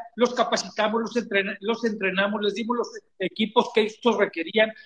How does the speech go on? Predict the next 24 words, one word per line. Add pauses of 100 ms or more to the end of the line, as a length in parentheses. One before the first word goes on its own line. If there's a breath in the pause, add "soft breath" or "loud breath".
(100)
construimos
los
complejos
de
seguridad (280)
más
im-,
de
los
mejores
del
país, (320)
cinco
complejos
de
seguridad, (200 loud breath)
dignificamos
el
trabajo
de
nuestros,
de
nuestros
policías,